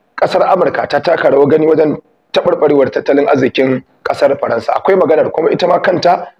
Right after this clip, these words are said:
bai jima da yin ta ba. To, bayan ɓarkewar wannan yaƙi na Rasha da Ukraine, an samu ƙarin ƙarfafuwar alaƙa tsakanin babban birnin Amurka Washington da babban birnin Belgium, wato, Brussels. Idan kun fahimci wannan, za ku fahimci cewa ba ƙananan ƙasashe bane ba, kuma ƙasashe kaɗan bane suka yi taron dangi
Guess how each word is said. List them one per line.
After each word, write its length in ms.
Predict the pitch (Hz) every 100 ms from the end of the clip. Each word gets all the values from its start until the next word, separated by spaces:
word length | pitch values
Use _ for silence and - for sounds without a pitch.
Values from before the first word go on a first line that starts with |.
| _
bai 160 | 120 131
jima 340 | 156 143 123 -
da 80 |
yin 180 | 120 110
ta 120 | -
ba. 100 | 98 95 -
To, 100 | 180
bayan 240 | 180 220 220
ɓarkewar 400 | 247 254 214 190
wannan 140 | 196 175
yaƙi 280 | 170 170 151
na 120 | 151
Rasha 200 | 160 165
da 60 | 135
Ukraine, 260 | - 151 139
an 140 | 165
samu 360 | 160 131 139 - _ _ -
ƙarin 400 | 165 180 165 143
ƙarfafuwar 540 | - 131 127 123 165 160
alaƙa 260 | 139 143 127
tsakanin 440 | 131 139 147 143 131
babban 380 | 139 - 151
birnin 200 | 151 151 151
Amurka 260 | 151 -
Washington 560 | 208 - 117 - 190 170 - _ -
da 80 |
babban 320 | 131 - - 135
birnin 240 | 143 143
Belgium, 500 | 147 139 175 180 165 - _ _ -
wato, 580 | 127 123 135 120 113 107
Brussels. 480 | 135 147 143 107 -
Idan 200 | 156 208
kun 120 | 240 233
fahimci 220 | 185 156
wannan, 200 | 180 160
za 100 | 139
ku 100 | 147
fahimci 260 | - 120 -
cewa 480 | - 151 170 - - _
ba 220 | 135 151 147
ƙananan 420 | 202 214 214 170
ƙasashe 420 | 180 175 135 147
bane 180 | 151 135
ba, 120 | 120
kuma 160 | 135 165
ƙasashe 380 | 190 165 139 156
kaɗan 260 | - 143 147
bane 160 | 147
suka 180 | 123 147
yi 60 | 127
taron 280 | 123 127 139
dangi 380 | 160 139 139